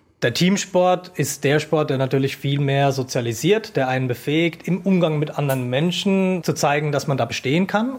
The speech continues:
und fair kämpfen kann. Das ist was, was man im Sport halt lernen kann. Und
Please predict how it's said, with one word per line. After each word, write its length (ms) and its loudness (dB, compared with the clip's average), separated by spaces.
und 200 0
fair 520 2
kämpfen 500 -2
kann. 300 0
Das 140 2
ist 120 -2
was, 200 0
was 100 -4
man 140 -2
im 40 -4
Sport 300 -4
halt 140 -4
lernen 320 0
kann. 340 -8
Und 240 -10